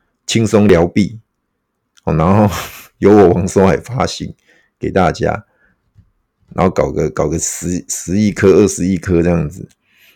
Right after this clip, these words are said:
然后大家都来，<laughs> 我来，我来，但是现在，现在因为那个 <laughs> 矿工费太贵了，我不可能免费发给大家，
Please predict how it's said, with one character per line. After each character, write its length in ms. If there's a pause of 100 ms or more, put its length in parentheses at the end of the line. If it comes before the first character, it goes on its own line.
(200)
然 100
后 80
大 140
家 140
都 100
来， 180 (380)
<laughs> 400
我 140
来， 120
我 120
来， 120 (140)
但 140
是 80
现 100
在， 180
现 160
在 100
因 100
为 200
那 120
个 260 (280)
<laughs> 280
矿 160
工 160
费 100
太 160
贵 260
了， 120
我 80
不 140
可 120
能 80
免 220
费 180
发 220
给 80
大 180
家， 380